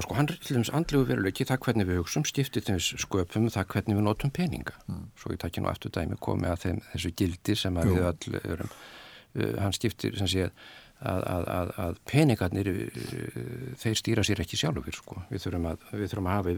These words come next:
Speaker 1: við hönnum þau kerfi
Speaker 2: Mm.
Speaker 1: sem við, se-, a-, og þau eru af andlegum toga, ráðast af hugmynd um kerfi sem við þurfum til að halda utan um atvinnulíf okkar, uh, það hvernig við viljum lifa af,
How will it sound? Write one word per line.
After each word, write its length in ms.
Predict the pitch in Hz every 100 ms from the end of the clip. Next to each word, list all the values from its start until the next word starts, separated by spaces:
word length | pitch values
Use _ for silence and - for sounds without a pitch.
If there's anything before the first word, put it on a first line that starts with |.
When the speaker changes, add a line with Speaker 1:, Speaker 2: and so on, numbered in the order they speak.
| -
Speaker 1:
við 240 | 113 117
hönnum 480 | 113 131 131 92 90
þau 80 | 98
kerfi 500 | - - 127 92 82 143 - 87 - - - -
Speaker 2:
Mm. 180 | - -
Speaker 1:
sem 240 | - 95
við, 160 | 85 87
se-, 200 | - -
a-, 320 | - 95 - -
og 160 | - 92
þau 80 | 113
eru 220 | 92 92
af 80 | -
andlegum 420 | 107 107 95 87 85
toga, 420 | - 73 76 156 -
ráðast 360 | - 92 85 -
af 80 | 80
hugmynd 300 | 80 - 98
um 80 | 87
kerfi 480 | - 95 87 82 113
sem 200 | 123 101
við 80 | 87
þurfum 460 | 87 85 78 123
til 100 | -
að 140 | 95 85
halda 260 | 98 -
utan 220 | 90 98 69
um 60 |
atvinnulíf 480 | 71 - 90 90 113
okkar, 280 | 139 139 156 - - - - - - - -
uh, 260 | - 95 87
það 220 | - 90
hvernig 300 | - 92 82
við 80 | 80
viljum 160 | 80 76
lifa 300 | 80 71 71
af, 320 | 82 104 156